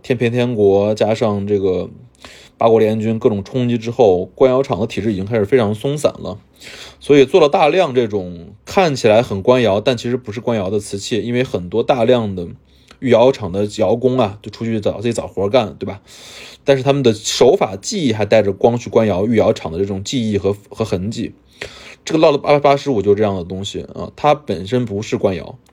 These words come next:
官窑没有这种器型，也没有官窑这种九龙、七龙的这种，这种样式，但是画得非常非常的好咯。最后落锤是一点八万，加上佣金是两千，两万块钱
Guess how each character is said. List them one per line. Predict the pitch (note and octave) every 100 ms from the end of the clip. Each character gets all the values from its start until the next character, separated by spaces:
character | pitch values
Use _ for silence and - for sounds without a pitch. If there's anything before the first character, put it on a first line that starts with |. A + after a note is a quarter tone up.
| _ _ -
官 | - D#3
窑 | C#3+
没 | D3 C#3
有 | B2
这 | A2
种 | G2+ E2+ - - - - _
器 | - - C#3
型， | G#2 G2+ A2+
也 | G2+
没 |
有 | A2+
官 | A#2
窑 | A2 A2
这 |
种 | G#2 F2
九 | F#2 G#2+ F2 F2+
龙、 | F#2 F#2 G#2+
七 | A2+ C#3+
龙 | A2 G#2
的 |
这 | A#2
种， | G#2 F2+ - - - - - _
这 | -
种 | A2
样 | C#3 C#3
式， | G2+ A#2+ F2+
但 | D3
是 | B2+
画 | D#3+
得 | A2+
非 | E3
常 | D3+ C3
非 | E3
常 | F3
的 | G3+
好 | G#3 - A2+ G2
咯。 | G2 B2+
最 | -
后 | A2 A2
落 | A#2
锤 | G2+ G2+
是 | G#2+
一 |
点 | A2+ F#2
八 | F#2 G#2
万， | A2+ G#2+ - _ _ - - -
加 | - B2
上 | A2+
佣 | A#2 A2+
金 | A#2+ A#2
是 | A2+ - G2 F#2
两 | F2+ F2
千， | - G#2+ G2+
两 | G#2+ -
万 | A#2
块 | A#2
钱 | F#2+ -